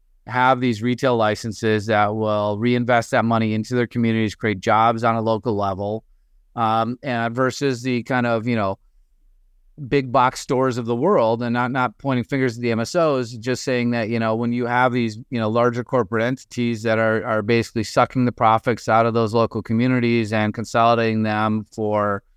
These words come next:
um, a very specific, you know, shareholder interest or a public shareholder interest,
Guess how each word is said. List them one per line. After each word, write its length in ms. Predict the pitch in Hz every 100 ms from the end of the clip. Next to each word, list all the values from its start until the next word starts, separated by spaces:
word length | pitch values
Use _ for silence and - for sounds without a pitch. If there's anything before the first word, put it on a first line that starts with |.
| _ _ _ -
um, 440 | 110 104 101 101 95
a 120 | 104
very 260 | 113 110
specific, 920 | 107 - 107 - - - 104 113 104 -
you 40 |
know, 120 | 107
shareholder 460 | 104 - 113 113 107
interest 600 | 113 107 123 120 - -
or 300 | 110 107 104
a 180 | 101 92
public 320 | - 120 120
shareholder 480 | 123 117 123 117 117
interest, 420 | 120 143 135 -